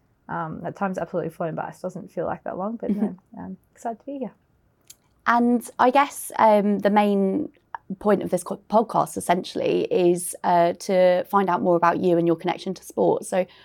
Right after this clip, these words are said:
Speaker 2: what can you tell me about your personal connection to sport?
Speaker 1: Yeah, so I grew up playing, um, a lot of different sports throughout school, uh, and my family were also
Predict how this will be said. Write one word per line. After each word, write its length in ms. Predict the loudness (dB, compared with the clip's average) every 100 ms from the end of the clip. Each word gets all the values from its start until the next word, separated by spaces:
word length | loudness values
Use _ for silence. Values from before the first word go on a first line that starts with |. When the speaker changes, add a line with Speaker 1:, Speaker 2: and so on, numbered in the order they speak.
| _
Speaker 2:
what 140 | -4 -2
can 100 | -2
you 120 | -4
tell 180 | -2 0
me 120 | 0
about 200 | 0 0
your 80 | 2
personal 380 | 2 0 -2 -6
connection 440 | -6 -8 -6 -8
to 100 | -8
sport? 380 | -8 -4 -4 -6 _ _ _ _ _ _ _ _
Speaker 1:
Yeah, 160 | -4 -4
so 160 | -2
I 60 | -2
grew 180 | 2 4
up 240 | 4 2 _ _ -12
playing, 560 | -4 -4 -4 -6 -10 -2
um, 260 | 0 2
a 40 | -2
lot 120 | -4
of 80 | -6
different 240 | -8 -8
sports 340 | -4 -4 -4
throughout 300 | -2 -2 -2 -10
school, 480 | -20 -8 -6 -4 -8 -10 _ _ _ _ -4
uh, 360 | -2 0 -2 -6
and 180 | -6 -6
my 80 |
family 440 | -6 -4 -4 -4 -2
were 120 | -2
also 680 | 0 -2 -4 -6 -6 -4